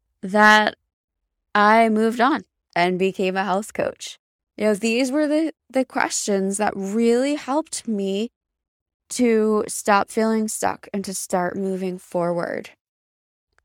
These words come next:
And that's what I want to encourage you to do today. So regardless of where you are feeling stuck,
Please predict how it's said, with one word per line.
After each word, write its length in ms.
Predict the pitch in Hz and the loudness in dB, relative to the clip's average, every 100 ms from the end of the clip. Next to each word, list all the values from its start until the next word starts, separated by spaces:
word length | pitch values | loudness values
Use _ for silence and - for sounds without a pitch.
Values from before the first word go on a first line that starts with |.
| - | 0
And 420 | 220 226 233 233 - - _ _ _ | 4 4 4 2 0 -8 _ _ _
that's 360 | 185 185 - - | 0 0 0 -2
what 80 | |
I 80 | 233 | 0
want 160 | 220 202 | 2 0
to 60 | |
encourage 520 | 196 190 - 175 180 175 | 0 -2 -4 -4 -4 -4
you 140 | 175 | -4
to 100 | 175 | -4
do 160 | 170 165 | -6 -8
today. 760 | - 170 160 160 - 226 214 _ _ _ _ _ _ _ _ _ _ _ | -8 -6 -4 -2 -2 -6 -12 _ _ _ _ _ _ _ _ _ _ _
So 500 | - 247 240 233 226 | -2 4 6 6 4
regardless 720 | - 220 214 220 214 220 311 - | 2 0 0 0 0 0 -2 -2
of 180 | 370 | -2
where 280 | 226 202 208 | 0 0 2
you 340 | 208 208 208 208 | 0 0 -2 -4
are 160 | 196 196 | -6 -6
feeling 440 | - 190 190 269 | -6 -4 -4 -6
stuck, 540 | - - 202 202 - | -6 -4 -4 -4 -8